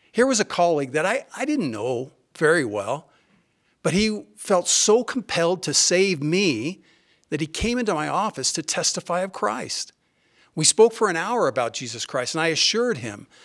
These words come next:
that I believed in the Savior and that while we had differences in our views, Jesus Christ was central to both of our lives.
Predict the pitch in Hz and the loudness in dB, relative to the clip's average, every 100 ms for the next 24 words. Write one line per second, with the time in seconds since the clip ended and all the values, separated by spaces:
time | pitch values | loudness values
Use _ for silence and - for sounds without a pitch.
0 | - _ - 147 156 170 160 156 185 214 | -20 _ -4 4 6 6 4 0 0 0
1 | 165 120 - _ _ _ - 151 147 135 | 0 -4 -16 _ _ _ -4 0 0 0
2 | 127 - 135 127 156 226 - 143 143 143 | 2 2 2 0 0 -2 -4 -2 2 2
3 | 160 165 160 156 151 160 143 156 143 127 | 4 4 4 4 0 -2 -2 -2 -2 0
4 | 190 - 196 135 151 156 160 147 131 117 | 0 0 -2 0 0 -2 0 0 0 0
5 | 143 247 160 113 139 - _ _ _ _ | 0 2 0 -2 -8 -10 _ _ _ _
6 | - - 156 156 - - 139 123 135 - | -10 -4 -2 0 -2 -2 -4 -2 -6 -6
7 | 151 - 175 185 131 123 117 117 117 123 | -4 -2 -2 -4 -10 -8 -6 -6 -4 -4
8 | 127 160 - - - | -4 -6 -8 -14 -16